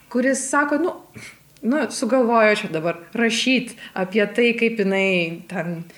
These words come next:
nežinau, e, ką parašė, ko neparašė. Visi žinom, kad tinginė,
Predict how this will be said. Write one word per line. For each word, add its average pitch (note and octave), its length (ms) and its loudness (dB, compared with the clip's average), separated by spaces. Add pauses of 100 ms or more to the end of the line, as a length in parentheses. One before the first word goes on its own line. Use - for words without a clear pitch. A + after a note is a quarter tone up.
(280)
nežinau, F#3 600 0
e, F3 720 -4
ką A#3+ 200 0
parašė, A3 440 2
ko A3 120 2
neparašė. F#3+ 560 0
Visi C#4+ 400 4
žinom, B3+ 360 2
kad A#3+ 200 0
tinginė, A3+ 680 4